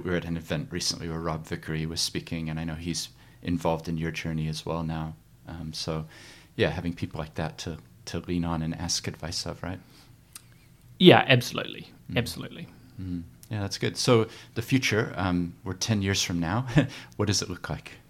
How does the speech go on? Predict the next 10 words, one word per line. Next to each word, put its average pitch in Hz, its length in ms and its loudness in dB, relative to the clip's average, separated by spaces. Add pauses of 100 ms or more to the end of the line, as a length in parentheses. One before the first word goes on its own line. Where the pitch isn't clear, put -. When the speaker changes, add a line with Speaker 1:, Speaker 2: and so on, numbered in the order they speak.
(1400)
Speaker 2:
Well, 165 280 12
our 135 100 12
mission 160 340 12
is 120 260 8
to 127 320 10
connect 131 320 6
the 117 60 6
world's 110 260 6
parts. - 640 -2 (160)
Um, 110 680 2